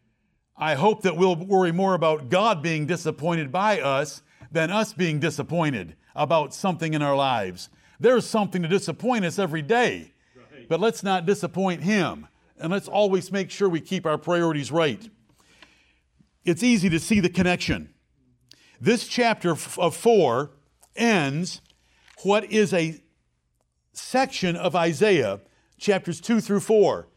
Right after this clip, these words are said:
Speaker 1: Chapter one is kind of by itself, because we can tell by the first verse and the first verse of chapter two that states all over again an introduction to Isaiah the prophet and what his ministry was about.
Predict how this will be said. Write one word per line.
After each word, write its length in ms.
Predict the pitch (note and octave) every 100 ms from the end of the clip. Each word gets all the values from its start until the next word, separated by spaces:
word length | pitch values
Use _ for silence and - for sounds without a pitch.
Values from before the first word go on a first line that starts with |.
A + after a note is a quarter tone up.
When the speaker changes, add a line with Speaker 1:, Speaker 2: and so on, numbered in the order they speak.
| _ _ -
Speaker 1:
Chapter 340 | C4+ C4+ C4
one 240 | A#3+ A#3+
is 160 | D#3+ C#3+
kind 260 | - G3+ F#3
of 80 |
by 180 | D#3+ F3+
itself, 680 | D#3+ D3+ - F#3+ B2+ B2+ - _ _ _ _
because 440 | D3 E3 F#3+ F3+ D3
we 100 | G3
can 180 | F3
tell 240 | E3+ A3 A3+
by 100 | G3
the 100 | E3
first 360 | - A#3 G#3
verse 360 | F#3+ A#3 A#3+ - _ _
and 140 | F3
the 60 | E3+
first 300 | E3+ G#3 F#3
verse 280 | G3+ G3 F3+
of 100 | E3
chapter 340 | G#3 F#3+ F3+
two 520 | F3 A#3 A3 D3 E3 - _ _
that 140 | E3 E3
states 400 | - G#3+ G#3+ A3
all 220 | G3+ G3+
over 280 | A#3 E3 E3+
again 400 | B2 D#3+ E3+ F3+
an 160 | D#3+
introduction 880 | G3+ G3+ F3+ E3 A3+ - D#3 G#2+ B2+ _ _ _ _ _
to 160 | F#3+ F3
Isaiah 380 | E3+ D3 G3 G3+
the 100 | A3
prophet 440 | G#3 F#3+ D#3 E3
and 140 | D3+
what 140 | D3 F#3
his 140 | C#3+
ministry 360 | G#3+ A3 - F#3+
was 180 | E3 D3
about. 440 | C#3+ A#2 D#2